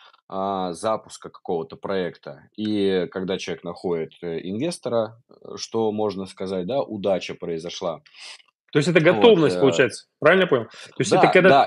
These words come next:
Speaker 2: ты
Speaker 1: это
Speaker 2: готов
Speaker 1: определен-, это опре-, это определенная готовность. Да, ладно, то есть, э, нам важно, чтобы вы сейчас просто поняли, что удача — это не какое-то мифическое, то есть вы на самом деле можете моделировать себе ситуацию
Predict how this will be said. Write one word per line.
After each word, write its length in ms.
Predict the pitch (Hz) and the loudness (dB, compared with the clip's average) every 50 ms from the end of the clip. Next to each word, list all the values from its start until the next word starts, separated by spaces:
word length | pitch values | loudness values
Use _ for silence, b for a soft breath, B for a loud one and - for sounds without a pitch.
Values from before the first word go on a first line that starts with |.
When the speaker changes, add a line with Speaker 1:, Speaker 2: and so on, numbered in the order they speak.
| - 139 | 6 6
Speaker 2:
ты 100 | 208 180 | 6 8
Speaker 1:
это 20 | |
Speaker 2:
готов 380 | 160 165 113 110 - - - - | 8 8 10 10 10 10 10 10
Speaker 1:
определен-, 280 | 175 185 190 185 165 - | 8 8 8 6 6 6
это 260 | 160 156 156 165 143 135 | 4 6 6 6 6 6
опре-, 320 | 131 - 143 131 113 - - | 6 6 4 4 4 4 4
это 220 | 117 117 - 139 127 | 2 4 6 4 2
определенная 520 | - 123 113 110 120 147 151 143 135 113 | 2 0 -2 -2 -2 -2 -2 -2 -4 -4
готовность. 500 | 92 120 117 - 160 139 107 101 95 - - | -4 -6 -4 -2 -4 -4 -2 -4 -8 -2 2
Да, 200 | 160 165 117 87 | 2 2 2 2
ладно, 280 | 117 156 143 98 95 87 | 0 -2 -4 -6 -10 -12
то 80 | - 110 | -12 -12
есть, 180 | 107 - - 117 | -12 -12 -12 -10
э, 220 | 113 107 104 92 107 | -8 -6 -6 -6 -6
нам 260 | 127 170 190 190 - | -6 -6 -6 -8 -10
важно, 540 | 151 139 117 110 127 156 165 151 120 110 98 | -12 -12 -10 -8 -8 -6 -6 -6 -8 -10 -14
чтобы 260 | - - 104 92 101 113 | -14 -14 -14 -14 -10 -10
вы 120 | 139 139 | -10 -10
сейчас 260 | - - 110 101 - | -10 -12 -16 -18 -16
просто 320 | _ 113 113 - - _ _ | _ -16 -16 -16 -16 _ _
поняли, 420 | _ 127 127 117 107 92 78 78 78 | _ -8 -8 -6 -8 -10 -12 -16 -18
что 360 | - - - - 143 151 143 | -18 -18 -12 -8 -6 -6 -6
удача — 540 | 135 151 151 135 131 139 143 135 127 - 117 101 | -6 -8 -8 -6 -6 -4 -4 -6 -6 -8 -12 -12
это 140 | - 107 | -12 -12
не 100 | 113 123 117 | -14 -14 -14
какое-то 560 | 127 - - 156 165 160 151 139 - 131 120 | -16 -14 -12 -10 -6 -4 -6 -6 -6 -8 -8
мифическое, 720 | 123 131 127 - - 156 139 - - - - - 101 92 | -8 -8 -10 -10 -12 -10 -10 -12 -14 -14 -14 -14 -14 -12
то 120 | - 101 | -12 -12
есть 160 | 92 90 - 95 | -14 -14 -12 -10
вы 160 | 123 151 143 | -8 -6 -6
на 100 | 123 107 | -6 -8
самом 280 | - - 110 107 113 | -8 -8 -8 -8 -6
деле 200 | 117 135 123 110 | -4 -4 -4 -4
можете 480 | 107 110 127 143 143 120 101 90 - 95 | -4 -4 -4 -2 -2 -2 -4 -8 -12 -12
моделировать 560 | 90 98 98 120 131 139 131 113 101 95 90 - | -12 -10 -8 -6 -4 -4 -4 -4 -4 -6 -8 -10
себе 380 | - 101 95 107 101 90 80 | -12 -10 -8 -6 -6 -6 -8
ситуацию 800 | - - 98 - 127 123 120 113 104 95 - - - 80 76 - | -10 -14 -14 -10 -6 -2 -2 -2 -2 -2 -6 -10 -16 -16 -18 -18